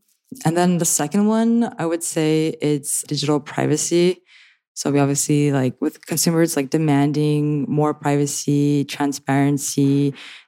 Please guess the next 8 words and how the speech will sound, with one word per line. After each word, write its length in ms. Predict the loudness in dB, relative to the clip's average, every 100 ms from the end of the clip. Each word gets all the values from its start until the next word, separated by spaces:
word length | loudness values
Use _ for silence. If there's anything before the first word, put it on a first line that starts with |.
| _
and 400 | 0 0 -2 -4
they 80 | 0
wanna, 300 | 2 2 0
like, 280 | 0 -4 _ _ _ _ _ _ _ _ 2
know 260 | 2 2
how 480 | 0 -2 0 -2 -4
their 260 | -2 0 0
data 560 | 2 2 2 2 0